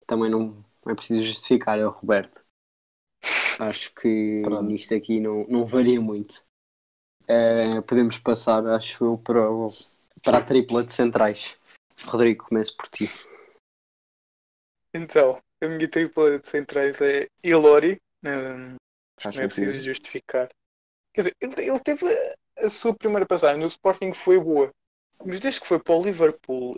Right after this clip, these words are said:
Speaker 3: ele parece que desaprendeu a jogar à bola. E até quando ele
Speaker 1: Sim.
Speaker 3: volta para o Sporting em janeiro, a primeira coisa que ele faz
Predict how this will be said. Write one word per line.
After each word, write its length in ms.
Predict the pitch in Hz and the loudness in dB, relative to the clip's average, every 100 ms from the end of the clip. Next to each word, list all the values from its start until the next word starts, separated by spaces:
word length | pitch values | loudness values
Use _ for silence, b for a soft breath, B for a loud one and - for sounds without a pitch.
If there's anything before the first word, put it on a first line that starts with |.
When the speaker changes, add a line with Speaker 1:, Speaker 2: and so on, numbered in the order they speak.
| - | -4
Speaker 3:
ele 140 | 196 - _ _ _ - - | -4 -6 _ _ _ -10 -4
parece 200 | 214 - | -4 -4
que 60 | 170 | -2
desaprendeu 640 | 170 220 196 190 190 208 | 2 2 4 0 2 0
a 60 | 160 | 0
jogar 260 | 143 160 | 0 2
à 100 | 160 | 4
bola. 340 | 156 160 135 120 _ _ _ _ _ _ - | 6 6 4 2 _ _ _ _ _ _ -4
E 100 | 156 | -2
até 200 | 156 190 | 2 2
quando 240 | 190 202 | 6 6
ele 100 | 190 170 | 6 6
Speaker 1:
Sim. 40 | |
Speaker 3:
volta 480 | 156 143 - 135 127 _ | 4 4 4 0 0 _
para 140 | - 156 | 2 4
o 40 | |
Sporting 560 | 147 - 143 131 - 131 | 4 0 4 4 2 -6
em 180 | 135 | -6
janeiro, 460 | 135 139 135 123 120 - _ _ _ _ - | -2 -2 0 0 -2 -8 _ _ _ _ -4
a 60 | |
primeira 420 | - 208 226 240 | -2 0 4 6
coisa 360 | 185 156 135 135 | 6 4 2 0
que 120 | - | 6
ele 120 | 185 | 6
faz 480 | 170 - 131 123 - | 6 4 4 4 -2